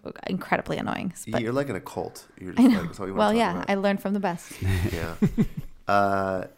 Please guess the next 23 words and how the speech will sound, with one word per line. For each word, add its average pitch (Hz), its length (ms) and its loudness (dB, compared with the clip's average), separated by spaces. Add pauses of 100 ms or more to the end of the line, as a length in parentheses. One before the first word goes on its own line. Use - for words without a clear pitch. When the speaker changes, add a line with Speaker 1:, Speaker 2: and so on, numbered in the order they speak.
(140)
Speaker 2:
I've 113 340 4
recently 98 460 2
got 92 320 2
into, 90 680 -2
and 90 180 -2
I'm 92 140 -4
driving 92 320 0
everyone 90 300 -2
I - 20 -4
know 90 140 -4
crazy, 90 340 -6
including 90 360 -6
Sabrina. 90 500 -6 (460)
Uh, 95 220 6
I've 98 120 2
got 107 160 2
into 98 140 -2
card 92 300 0
magic 107 420 -2
and - 120 0
sleight 95 260 4
of 87 60 -4
hand. 92 360 -2